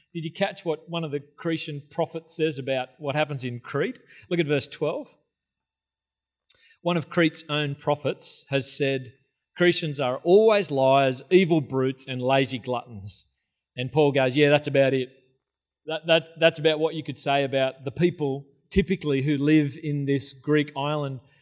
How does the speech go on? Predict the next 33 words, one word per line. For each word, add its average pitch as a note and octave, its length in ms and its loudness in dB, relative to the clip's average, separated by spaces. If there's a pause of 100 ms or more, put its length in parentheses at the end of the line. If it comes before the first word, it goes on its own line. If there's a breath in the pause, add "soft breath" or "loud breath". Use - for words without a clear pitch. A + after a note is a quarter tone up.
(220 soft breath)
called D3 160 -4
Crete." F#3 160 -2
So F3+ 80 2
not G#3+ 200 -2
such B3+ 220 -6
a - 40 0
cushy E3+ 380 -2
place D#3 380 -2
to D3 160 -6
live D3+ 420 2
or D#3 140 -6
to D#3+ 140 -8
try E3+ 360 -4
to D3+ 140 -2
actually D3 220 -8
be D3 160 -2
part D3 260 -4
of B2+ 80 -6
a B2 40 -12
church E3+ 380 -6
or C3 140 -6
lead D#3+ 320 0
a G#3 60 2
church B2+ 640 -4 (320 soft breath)
where D#3 140 4
that's E3+ 320 2
the E3+ 100 0
dominant D3 520 -2
culture. D3 400 0
Not D#3 280 -6
so C3 300 0
easy, G#2+ 480 -6
right? C#3 220 -6